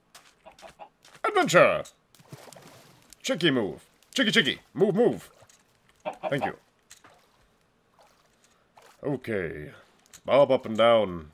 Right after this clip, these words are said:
And that's the only way to find land, is by being a bobber.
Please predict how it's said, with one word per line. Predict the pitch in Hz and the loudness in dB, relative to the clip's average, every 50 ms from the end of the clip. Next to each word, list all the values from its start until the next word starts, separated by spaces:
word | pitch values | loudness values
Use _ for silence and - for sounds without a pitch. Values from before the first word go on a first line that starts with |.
| _ _ _ _ _ _ - | _ _ _ _ _ _ -2
And | - 127 170 214 | 2 2 4 4
that's | 247 262 - - | 4 2 2 2
the | - 147 | 2 2
only | 185 196 185 170 | 2 2 2 0
way | 143 123 131 139 147 139 | 2 2 2 2 2 0
to | 120 107 | -2 -4
find | - - 117 127 127 117 | -2 0 2 2 2 2
land, | 113 117 120 123 120 113 107 98 92 98 | 2 4 4 4 4 2 0 -4 -8 -8
is | 95 90 | -8 -6
by | 87 95 101 95 95 92 | -2 0 0 2 0 0
being | 92 117 135 139 | -2 -4 -4 -4
a | 143 131 | -4 0
bobber. | 107 117 117 107 95 95 85 82 | 4 4 4 4 4 0 -4 -6